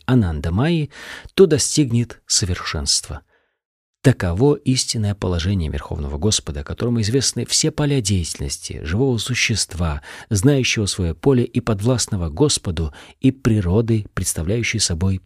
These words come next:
поле деятельности. Все эти истины можно найти в Веданта-сутре,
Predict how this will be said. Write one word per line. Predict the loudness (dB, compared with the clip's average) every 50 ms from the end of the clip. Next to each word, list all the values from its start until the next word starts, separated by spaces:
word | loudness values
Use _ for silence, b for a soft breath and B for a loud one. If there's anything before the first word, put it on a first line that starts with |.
| _
поле | -2 0 0 2 0
деятельности. | 0 0 -2 -4 -4 -6 -10 -12 -12 -10 -8 -8 -8 -8 -10 -12 -14 -20 -20 _ _ _ _ _ _ _ _ _ -20 _ -4
Все | -2 2 4 4 4
эти | 2 0 -2 -4
истины | -2 0 0 0 0 0 -2 -2 0 0 0 2
можно | 0 0 0 -2 -2
найти | -2 -2 -4 -4 -4 -2 0 0 0
в | 0
Веданта-сутре, | 0 0 0 -2 -4 -4 -6 -4 -4 -2 -2 -2 -2 0 0 0 0